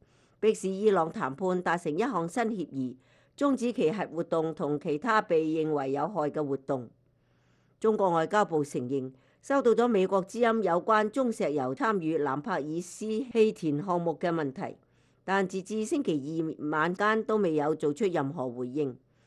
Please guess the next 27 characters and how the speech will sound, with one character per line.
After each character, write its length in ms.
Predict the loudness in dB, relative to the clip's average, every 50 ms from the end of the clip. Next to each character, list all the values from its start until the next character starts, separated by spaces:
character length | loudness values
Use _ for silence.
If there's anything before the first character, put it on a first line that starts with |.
| _ _ _ _ _ _
中 160 | 2 2 4
國 120 | 4 2 2
國 200 | 2 2 2 2
有 220 | 2 2 2 2
媒 220 | 2 0 0 -2
體 260 | -2 -2 0 0 0 0
幾 220 | 0 0 0 0
乎 260 | -2 -2 -2 0 0 0
冇 240 | 2 2 0 2
報 180 | 2 2 2 2
道 260 | 2 2 2 2 2
伊 180 | 2 2 2 4
朗 220 | 4 4 2 0 -2
嘅 120 | -2 -4
宣 280 | -4 -4 -2 -2 -2 -2
告。 280 | -2 -2 -4 -4 -6 -12 _ _ _ _ _ _ _ _ _ _
中 220 | 0 2 2 2
石 180 | 2 2 2 2
油 140 | 2 2
網 240 | 2 0 0 0 0
站 200 | 0 0 -2 -2
上 260 | -2 -2 0 0 0 -2
亦 80 | -2
都 160 | 0 0 2 2
冇 180 | 2 0 0
提 200 | -2 -6 -8 -10
及。 120 | -8 -6